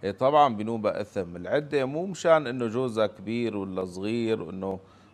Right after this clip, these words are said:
والله بتقلي وحدة: "أنا صار لي عشر سنين ما اجتمعت أنا وزوجي وتوفى أو طلقني"، ليش العدة؟ العدة مو مشان الحمل، العدة أحكام تعبدية، العدة أحكام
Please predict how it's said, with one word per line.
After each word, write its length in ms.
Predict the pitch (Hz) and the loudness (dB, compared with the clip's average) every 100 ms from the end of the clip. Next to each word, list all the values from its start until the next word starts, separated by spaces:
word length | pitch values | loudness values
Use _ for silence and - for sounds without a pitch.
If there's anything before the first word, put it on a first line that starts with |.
| _ | _
والله 300 | - 107 110 | 0 4 4
بتقلي 360 | 98 - 113 117 | 4 -2 -2 0
وحدة: 480 | 113 117 107 107 98 | 0 -2 -4 0 0
"أنا 140 | 113 | 0
صار 220 | 107 113 | -2 -4
لي 340 | 113 110 110 95 | -2 -4 -2 2
عشر 380 | 107 127 123 117 | 2 2 -2 -10
سنين 320 | - 131 120 | -8 -6 -4
ما 80 | 110 | -4
اجتمعت 540 | - 110 113 110 101 | -4 -2 2 2 0
أنا 160 | 104 104 | -2 -2
وزوجي 480 | 101 113 113 104 | -2 -4 -4 -4
وتوفى 580 | 104 101 110 117 - - | -4 -4 -2 -2 -2 0
أو 260 | 107 95 107 | 2 2 -2
طلقني"، 640 | - 104 110 113 110 107 | -2 -2 0 -2 -2 -6
ليش 300 | 110 120 - | -2 -4 -4
العدة؟ 340 | 110 117 107 101 | -4 -4 -4 -2
العدة 400 | 113 147 127 117 | -2 -2 -4 -4
مو 140 | 147 | -6
مشان 300 | 147 135 107 | 0 0 2
الحمل، 400 | 95 98 95 90 - - - - - - - | -4 -10 -10 -14 -16 -20 -20 -20 -20 -20 -10
العدة 520 | 101 156 135 120 120 | -2 0 0 -2 -2
أحكام 560 | - - 127 139 139 131 | -4 -2 2 2 2 -2
تعبدية، 920 | - 104 110 101 101 92 95 80 64 | -2 2 2 2 -6 -6 -8 -8 -12
العدة 460 | 78 101 107 92 82 | -8 -8 -6 -6 -6
أحكام 680 | - - 104 107 113 131 | -6 0 0 0 -2 -6